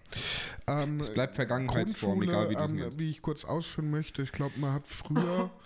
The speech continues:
Speaker 2: <laughs>
Speaker 1: war man viel schneller,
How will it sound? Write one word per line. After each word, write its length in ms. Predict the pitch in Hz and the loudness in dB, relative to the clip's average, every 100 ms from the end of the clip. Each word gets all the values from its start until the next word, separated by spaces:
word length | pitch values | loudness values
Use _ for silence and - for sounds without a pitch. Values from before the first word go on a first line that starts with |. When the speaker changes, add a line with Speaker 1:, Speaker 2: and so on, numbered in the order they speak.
| - 139 | -14 -14
Speaker 2:
<laughs> 340 | 127 - - 127 | -14 -16 -10 0
Speaker 1:
war 180 | 143 | 0
man 340 | 143 143 135 117 - - - | 2 2 0 -4 -10 -20 -20
viel 400 | - - - 190 | -12 -6 -2 0
schneller, 720 | 202 - 143 147 180 196 214 | 0 0 2 2 2 0 -2